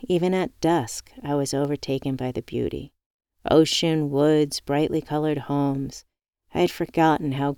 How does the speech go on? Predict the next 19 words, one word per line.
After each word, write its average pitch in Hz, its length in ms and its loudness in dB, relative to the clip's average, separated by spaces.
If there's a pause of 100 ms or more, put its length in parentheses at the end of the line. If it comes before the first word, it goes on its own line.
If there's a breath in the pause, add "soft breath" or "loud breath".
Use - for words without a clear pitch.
gorgeous 147 500 -2
this - 280 -12
place 139 420 -8
was. 131 380 -12 (800)
Funny 143 440 0
how 139 260 -2
I 139 80 0
instinctively 143 840 -2
knew 139 280 0
where 120 160 -10
I 123 60 -6
was 127 220 -8
going. 131 400 -6 (1300)
I 175 100 2
finally 196 420 4
reached 185 440 2
my 180 80 0
dirt 170 320 4
road, 135 420 -2